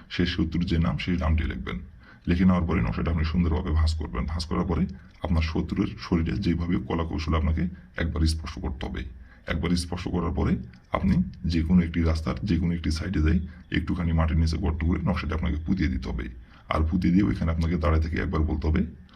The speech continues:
"অমুক শত্রু রাস্তার পাগল হও", এইভাবে শুধু একবার বলবেন। বলার পরে আপনি ওই নকশাটি রাস্তার যে কোনো এক সাইডে আপনি একটুখানি মাটির নিচে গর্ত করে পুঁতিয়ে দিয়ে চলে আসবেন। আসার পরে আপনি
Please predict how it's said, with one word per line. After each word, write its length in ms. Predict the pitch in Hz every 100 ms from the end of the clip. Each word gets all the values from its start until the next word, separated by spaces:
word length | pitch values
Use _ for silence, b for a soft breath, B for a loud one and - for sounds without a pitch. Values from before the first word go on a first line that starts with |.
| B -
"অমুক 280 | 87 90
শত্রু 320 | - 82 - 98
রাস্তার 260 | - - -
পাগল 220 | 78 78
হও", 240 | 78 78 - - -
এইভাবে 240 | 85 82
শুধু 200 | 85 82
একবার 220 | 80 80
বলবেন। 320 | 78 85 185 196 B B B -
বলার 220 | 80 80
পরে 260 | 87 - - -
আপনি 240 | - - 180 - - - -
ওই 160 | 80
নকশাটি 500 | 78 80 80 80 185 117
রাস্তার 300 | 80 85 78
যে 120 | 85
কোনো 160 | 87
এক 60 | 80
সাইডে 240 | 85 80
আপনি 220 | - 90 185 B B -
একটুখানি 380 | 82 85 82 82
মাটির 220 | 80 80
নিচে 180 | 80 -
গর্ত 260 | 80 82
করে 100 | 87
পুঁতিয়ে 300 | 82 92 85
দিয়ে 120 | 90
চলে 200 | 87 82
আসবেন। 280 | 82 90 180 - B B B
আসার 240 | 98 85
পরে 200 | 80 78
আপনি 260 | 78 92